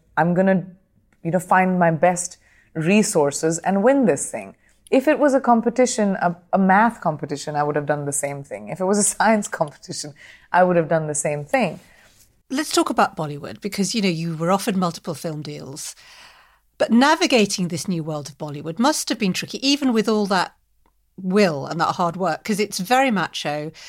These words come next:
Speaker 2: You know, you write in your memoir about, you know, male co-stars who could turn up at four thirty in the afternoon and everyone else has to wait. It's just how it is. How did you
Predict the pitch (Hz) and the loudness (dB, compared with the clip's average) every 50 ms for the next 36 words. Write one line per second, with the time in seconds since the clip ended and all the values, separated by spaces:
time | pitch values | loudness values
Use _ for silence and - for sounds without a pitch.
0 | - - - - 226 196 185 165 165 170 185 190 180 180 202 202 208 208 208 202 | -20 -16 -6 -2 0 2 2 0 0 0 -2 -2 -2 -2 -2 2 2 2 2 2
1 | - 202 185 180 170 180 185 185 175 175 165 165 165 170 - - 190 175 175 170 | 0 0 0 0 0 -2 -2 -2 0 -2 -2 -2 -2 -2 -2 -2 -2 -4 -4 -4
2 | 180 180 175 175 165 - - 202 180 175 - - - 170 165 165 - 202 - - | -2 -2 -4 -4 -6 -6 -6 -6 -4 -4 -4 -4 -4 -4 -4 -4 -6 -8 -8 -8
3 | - - 196 180 170 170 165 - - - - - - 190 180 165 - 180 170 - | -8 -6 -4 -4 -4 -4 -6 -8 -8 -14 -14 -8 -6 -6 -6 -4 -4 -6 -6 -6
4 | - 165 170 160 156 - - - 185 170 165 170 180 185 185 196 180 185 175 170 | -6 -6 -6 -8 -8 -8 -8 -8 -6 -6 -4 -4 -4 -2 -2 -2 -2 -2 -4 -4
5 | - 180 165 - - 180 156 156 156 165 160 - - - 196 185 - - 190 175 | -6 -10 -10 -10 -12 -10 -8 -8 -8 -8 -10 -12 -8 -8 -8 -8 -6 -8 -8 -8
6 | 170 165 170 160 165 - - - - - - - - - - - - - - - | -8 -8 -10 -10 -12 -12 -14 -16 -16 -16 -18 -20 -18 -18 -18 -18 -18 -18 -20 -20
7 | - - _ _ _ _ _ - - - 294 330 370 - 415 - - 311 294 285 | -20 -20 _ _ _ _ _ -10 -8 -4 -2 -2 -2 -2 -2 -2 -2 -2 0 0
8 | 285 269 254 | 0 -2 -4